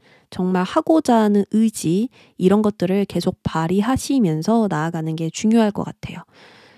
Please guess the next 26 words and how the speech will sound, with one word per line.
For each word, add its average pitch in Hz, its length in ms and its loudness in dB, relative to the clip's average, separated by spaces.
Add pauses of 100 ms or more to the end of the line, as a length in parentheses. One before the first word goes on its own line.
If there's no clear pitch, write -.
(380)
뭔가 208 180 2
두려운 320 380 6
생각들 208 760 2
하시면 196 880 0
자신감도 262 560 -2
사라지고 240 680 -2 (220)
자존감도 196 500 0
낮아지고 175 760 -2 (520)
포기하고 311 460 2
싶은 196 260 0
생각도 180 340 -6
들잖아요. 165 440 -4 (760)
근데 180 480 0 (180)
그러지 185 460 0
말고 175 600 -4 (320)
"난 156 140 -6
할 190 120 -2
수 - 180 -8
있어. - 380 -12 (500)
내가 170 320 2
처음에 320 300 0
가졌던 170 420 -2
그 - 140 -6
마음 185 380 -2
그대로 190 440 0 (240)
나아가자. 165 600 -8